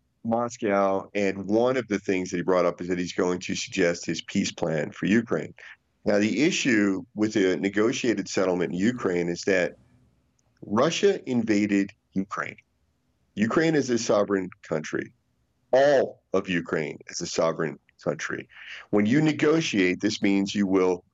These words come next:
give and take. One side gives a little, the other gives a little, you meet somewhere in the middle. There is no middle. Russia needs to just pull out of Ukraine. It's literally that simple, and then pay reparations to, to Ukraine for all the lives and destruction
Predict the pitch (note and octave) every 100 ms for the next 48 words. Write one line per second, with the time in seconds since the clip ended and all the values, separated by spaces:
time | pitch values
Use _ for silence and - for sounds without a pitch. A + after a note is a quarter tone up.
0 | _ _ _ _ _ _ _ G#2 G2+ G2
1 | - _ - F2+ - E2+ D2 E2+ E2 -
2 | D#2 D#2+ G#2 A2 G#2+ G#2+ G#2 G2+ F2+ E2
3 | G2+ G2 F#2+ F#2 F#2+ F2+ F#2 - F#2 F2
4 | E2+ F2 - - - B2+ C3+ E3 F3 C3+
5 | A2+ C#3 - - _ _ _ _ _ -
6 | G#2+ B2+ D3+ B2+ A#2 B2+ B2+ G#2 G2 -
7 | - G#2 F2+ D#2+ F2+ B2 E2+ - - -
8 | G2+ - A#2 A2 A2 F#2+ F2 E2+ - G#2+
9 | A2+ - G2+ G2+ G2 G2+ G2 F2+ F2+ F#2+
10 | E2+ E2 D#2+ D2+ - D#2+ - - _ _
11 | - G2 A2 F2+ D#2 - D2+ E2 D2+ C#2
12 | _ _ _ _ - F#2+ F2+ F2 - D#2
13 | - - F2+ F2+ F#2